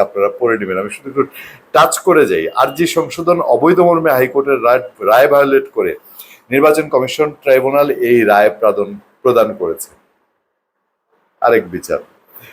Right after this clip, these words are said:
নির্বাচন কমিশন শুনানিতে অংশগ্রহণ না করায় একপাক্ষিক রায় হয়েছে। আইন মন্ত্রণালয়ের মতামত চাওয়া হলেও মতামত দেওয়ার আগেই এবং একই সাথে দুইজন নাগরিকের পাঠানো লিগ্যাল নোটিশ উপেক্ষা করে রাত দশটায় গেজেট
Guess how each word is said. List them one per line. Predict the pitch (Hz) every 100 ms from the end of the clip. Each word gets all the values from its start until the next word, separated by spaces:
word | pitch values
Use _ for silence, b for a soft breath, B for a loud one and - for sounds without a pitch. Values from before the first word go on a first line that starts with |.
| B
নির্বাচন | 135 170 175 170
কমিশন | 165 160 185
শুনানিতে | 156 175 170 151
অংশগ্রহণ | 139 156 156 160 151
না | 151
করায় | 151 147 156 151
একপাক্ষিক | 135 - 185 185 185 - 139
রায় | 123 107
হয়েছে। | 95 - 87 - _ _ _ B B B -
আইন | 143 165
মন্ত্রণালয়ের | 165 165 160 156
মতামত | 156 160 160 160
চাওয়া | 151 151
হলেও | 165 165 156
মতামত | 151 151 147
দেওয়ার | 143 139 127
আগেই | 131 151 139
এবং | 127 127 127
একই | 127 160 -
সাথে | 156 160 156 -
দুইজন | 131 135 156 151
নাগরিকের | 147 143 147 143
পাঠানো | 135 127 139 - B B 123
লিগ্যাল | 151 180 175
নোটিশ | 170 - -
উপেক্ষা | 147 147 143
করে | 139 113 104
রাত | 113 110 - B B B
দশটায় | 135 143 - 175 165
গেজেট | 151 143